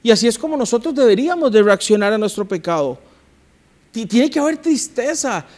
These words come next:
tiene que haber incomodidad, tiene que haber dolor, tiene que haber un proceso donde yo examino mi vida constantemente y yo, "¿Qué está pasando? Hay algo que está mal." No podemos vivir tan cómodos con nuestro pecado.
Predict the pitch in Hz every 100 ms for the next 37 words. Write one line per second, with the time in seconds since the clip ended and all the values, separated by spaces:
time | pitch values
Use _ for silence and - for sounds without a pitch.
0 | _ - 196 285 269 277 311 311 311 294
1 | 233 180 202 294 294 220 - _ - 220
2 | 269 294 277 294 302 277 226 285 302 -
3 | 220 269 277 254 262 302 - - - 240
4 | 247 302 262 285 302 320 302 233 202 226
5 | - 277 254 302 320 277 226 254 302 302
6 | 226 - 226 233 277 269 311 302 180 240
7 | 269 - - - 240 220 285 285 294 247
8 | 285 349 294 233 262 320 294 - 247 277
9 | 330 - - _ 190 226 349 381 - 214
10 | 196 277 339 339 - 165 175 208 311 330
11 | - - 220 190 - 262 320 381 349 -
12 | 277 254 233 247 226 214 - 262 349 381
13 | 285